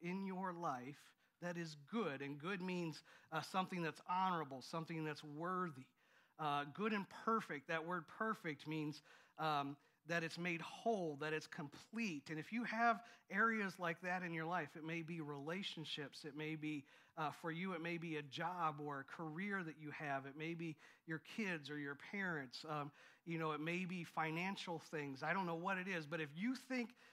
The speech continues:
those things are good, if those are things that you value, the first thing we have to understand is Scripture says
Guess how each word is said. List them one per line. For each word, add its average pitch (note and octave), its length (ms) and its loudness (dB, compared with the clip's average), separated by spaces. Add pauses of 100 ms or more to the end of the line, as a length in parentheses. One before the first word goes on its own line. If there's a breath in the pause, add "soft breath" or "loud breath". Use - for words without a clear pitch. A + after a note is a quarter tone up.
(140 loud breath)
those G3+ 240 2
things G#3+ 220 0
are E3 80 0
good, E3 300 0
if C#3+ 160 -2
those G#3+ 180 -2
are G#3+ 80 -2
things G#3+ 360 0
that F3 180 -8
you E3 160 -4 (160)
value, D#3+ 640 2 (380 loud breath)
the F#3 100 -4 (140)
first B3+ 320 0
thing A#3+ 180 2
we G#3+ 100 2
have G3+ 240 0
to - 160 -8
understand G#3 640 0
is D#3 100 -2
Scripture G3 420 -6
says D3+ 360 -2